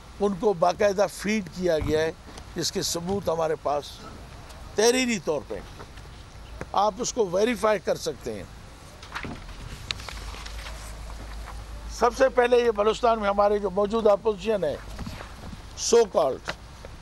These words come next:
ये हमारे भाई हर वक्त जाम की हुकूमत में उठ के खड़े होते थे कि गैर मुंतखब नुमाइंदों को, जिनका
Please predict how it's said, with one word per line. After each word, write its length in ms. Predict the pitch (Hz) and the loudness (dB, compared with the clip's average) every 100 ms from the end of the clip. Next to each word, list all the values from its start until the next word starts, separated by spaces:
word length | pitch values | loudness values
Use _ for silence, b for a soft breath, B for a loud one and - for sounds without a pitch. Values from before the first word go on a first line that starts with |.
| - - - - - - - - 185 | -16 -16 -16 -18 -18 -16 -16 -4 2
ये 80 | |
हमारे 280 | 208 208 214 | 4 6 4
भाई 340 | 160 151 202 220 | 4 6 6 6
हर 160 | 160 233 | 6 6
वक्त 1160 | 240 175 - - - - - - - - - | 4 2 -16 -20 -18 -18 -16 -16 -12 -10 -4
जाम 300 | 151 202 240 | 2 2 2
की 100 | 190 | 0
हुकूमत 460 | 233 190 226 208 180 | 0 0 2 2 2
में 80 | 208 | 2
उठ 180 | 196 | 2
के 80 | 226 | -2
खड़े 240 | - 185 202 | 0 4 4
होते 280 | 196 175 190 | 4 2 0
थे 180 | 190 185 | -2 -4
कि 920 | - - - - - - - - 160 | -8 -12 -12 -12 -12 -12 -6 -2 2
गैर 380 | 180 240 254 254 | 6 8 8 6
मुंतखब 720 | 226 220 285 156 202 190 190 - 185 | 2 -2 -2 0 0 2 -2 -2 -6
नुमाइंदों 500 | 185 190 196 196 190 | 0 0 2 2 0
को, 260 | 190 185 175 - - - - - - - - - - - - - - - 139 | 2 0 -2 -10 -14 -14 -14 -14 -14 -14 -14 -14 -14 -14 -14 -14 -14 -12 -2
जिनका 440 | 170 214 240 202 | 2 2 4 6